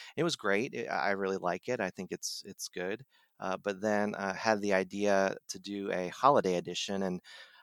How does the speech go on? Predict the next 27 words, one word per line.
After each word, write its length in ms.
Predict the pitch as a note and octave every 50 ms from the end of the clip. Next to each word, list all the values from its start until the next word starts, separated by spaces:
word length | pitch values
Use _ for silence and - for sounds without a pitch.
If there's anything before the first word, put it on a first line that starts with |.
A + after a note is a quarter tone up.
| _ -
uh, 220 | F2+ F2+ F2+ F2 - - -
instead 420 | - G2 F#2+ - - - G2+ G2 G2
of 240 | F#2 F2 F2 - - _ -
dinosaur 380 | - A2 A2 A2 A2 - - G2
bones, 320 | F2+ G2 F#2+ G2 G2 -
it 120 | G2 - -
was 360 | F2+ F2+ F2 E2+ - - - _ _ _
digging 320 | - G#2+ G2+ G2 G#2 G#2 G2
up 180 | F#2 - - _ _ _ _
pieces 360 | - - A2+ G#2 - G#2 F#2+ G2+
out 120 | F#2+ F#2
of 80 | F2+ E2+
the 80 | F#2
snow 380 | - - - G2 F#2+ F#2+ F#2+ F#2+
to 120 | F#2 F#2
build 220 | E2+ G2+ F2+ F2+ G2
a 40 |
snowman. 680 | - - - C#3 D3 D#3+ C#3 F#2 E2+ E2 E2+ E2+ - - _ _ - - - - - - - - - - _ -
And 400 | A#2 A2 G#2+ G2+ G2+ F#2+ F2+ - - _ _ _ _ _ _ _ _ _ _ _ _ _ _ - - A#2+
the 160 | A#2 A2+ A2
actual 320 | A#2+ B2 - - A2+ G2
pieces 420 | - - - E3 D#3 - C3+ A#2 G2+
that 160 | G#2 A2+ A2
you 80 | G2+ F#2
dig 260 | - G2+ F#2 - -
up, 360 | B2+ C3+ A2+ G2 - - - _ - - - - _ _ _
you 340 | - G2 G2 G2 F#2+ F2+